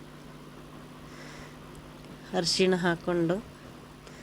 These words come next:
ಸ-, ಚೆನ್ನಾಗಿ ಫ್ರೈ ಮಾಡ್ಬೇಕು ನೋಡ್ರಿ, ಕೈ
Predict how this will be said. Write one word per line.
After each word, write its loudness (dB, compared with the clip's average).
ಸ-, 4
ಚೆನ್ನಾಗಿ 10
ಫ್ರೈ 12
ಮಾಡ್ಬೇಕು 8
ನೋಡ್ರಿ, 6
ಕೈ 12